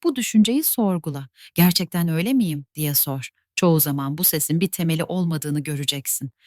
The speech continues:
Üçüncü sırrımız, kendi kahramanın olmak.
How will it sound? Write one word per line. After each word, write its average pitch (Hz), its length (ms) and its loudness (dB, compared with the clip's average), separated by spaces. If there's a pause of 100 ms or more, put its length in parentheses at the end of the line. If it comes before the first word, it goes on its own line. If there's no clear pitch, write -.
(140)
Üçüncü 180 360 6
sırrımız, 143 580 -2 (500)
kendi 240 340 8
kahramanın 220 760 0
olmak. 147 520 -10